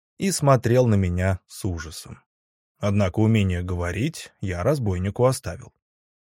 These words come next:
«Господин», — взмолился он, — «не убивай». «Нужен ты мне», — хмыкнул я.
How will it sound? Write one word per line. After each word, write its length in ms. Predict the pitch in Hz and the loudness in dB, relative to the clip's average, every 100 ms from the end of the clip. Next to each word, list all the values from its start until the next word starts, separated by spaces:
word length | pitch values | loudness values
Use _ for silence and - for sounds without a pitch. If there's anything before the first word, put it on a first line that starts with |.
| _ _ - | _ _ -10
«Господин», — 800 | 156 185 - 147 180 202 196 117 - _ | -4 -4 -2 -2 0 0 2 0 -2 _
взмолился 640 | - 104 120 107 87 - 131 | -2 2 4 2 0 -2 -2
он, — 240 | 90 - _ | -2 -6 _
«не 140 | 131 196 | -2 2
убивай». 600 | 214 214 214 196 113 - _ _ _ _ _ _ _ - | 2 2 2 2 0 -4 _ _ _ _ _ _ _ -6
«Нужен 480 | 185 214 165 151 131 | 2 6 6 6 4
ты 120 | 139 | 4
мне», — 220 | 135 123 | 6 6
хмыкнул 480 | 104 120 107 117 113 | 4 2 2 2 4
я. 260 | 104 95 | 4 2